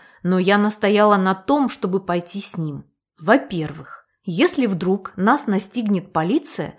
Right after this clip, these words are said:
я приму вину на себя. А во-вторых, я чувствую картину и легко смогу её найти. Зачем Альберто искать её по всему дому,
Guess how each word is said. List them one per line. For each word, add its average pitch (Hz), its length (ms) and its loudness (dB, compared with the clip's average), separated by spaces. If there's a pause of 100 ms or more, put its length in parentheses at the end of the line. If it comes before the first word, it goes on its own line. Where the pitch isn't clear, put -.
(160)
я 208 220 4
приму 208 300 0
вину 202 280 0
на 190 120 0
себя. 160 480 -6 (260)
А 202 120 0
во-вторых, 277 600 2 (440)
я 269 280 4
чувствую 311 520 2
картину 269 640 2
и 196 80 0
легко 214 320 0
смогу 208 380 0
её 185 160 -2
найти. 190 540 -4 (360)
Зачем 214 520 2
Альберто 208 580 2
искать 240 440 2
её 202 260 0
по 208 120 -4
всему 262 360 0
дому, 196 480 2